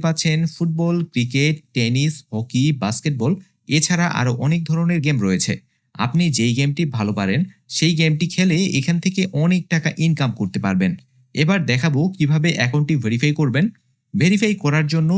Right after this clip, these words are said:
নিচের মেনু অপশনে ক্লিক করুন। তারপর এই পার্সোনাল প্রোফাইল অপশনে ক্লিক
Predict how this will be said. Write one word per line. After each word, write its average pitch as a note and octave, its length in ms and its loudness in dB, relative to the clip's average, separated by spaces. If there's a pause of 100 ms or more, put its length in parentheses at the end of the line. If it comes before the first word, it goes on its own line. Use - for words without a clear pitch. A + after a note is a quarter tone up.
(120)
নিচের D3 260 0
মেনু B2 300 2
অপশনে E3 300 -2
ক্লিক D3 280 -2
করুন। D3+ 200 2 (520)
তারপর F3+ 320 2 (140)
এই A#2+ 140 2
পার্সোনাল B2+ 380 0
প্রোফাইল B2 320 -2
অপশনে D3+ 380 -2
ক্লিক A#2 180 0